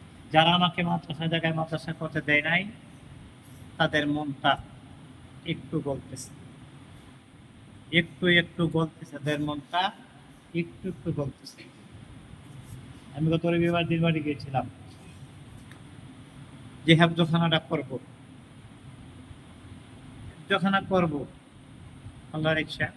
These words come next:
আমি যেভাবে চেয়েছি সেইভাবেই হচ্ছে।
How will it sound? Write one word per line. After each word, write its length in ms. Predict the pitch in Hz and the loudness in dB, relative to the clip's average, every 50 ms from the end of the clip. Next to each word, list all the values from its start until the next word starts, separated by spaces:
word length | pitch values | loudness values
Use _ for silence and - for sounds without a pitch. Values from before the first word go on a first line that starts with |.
| - - - - - - - - - - - - - - - - | -12 -20 -20 -20 -20 -20 -20 -20 -20 -20 -20 -20 -20 -12 -6 2
আমি 140 | 147 160 160 151 - - | 4 4 4 2 2 2
যেভাবে 600 | 160 190 208 214 214 208 190 175 180 180 180 208 208 - - | 4 4 6 4 4 4 6 6 6 6 6 2 -2 -2 -2
চেয়েছি 380 | - 185 165 156 143 - - - - - - - - - - - - - - - - - - - - - - _ _ _ _ - | 0 0 0 0 0 -4 -8 -12 -14 -16 -16 -16 -16 -20 -20 -20 -20 -20 -18 -18 -18 -18 -20 -20 -20 -20 -20 _ _ _ _ -18
সেইভাবেই 600 | - - 190 208 214 208 196 202 208 233 226 208 185 165 | -4 0 2 4 4 6 6 6 6 6 6 6 6 6
হচ্ছে। 260 | 160 - - - | 4 2 -4 -12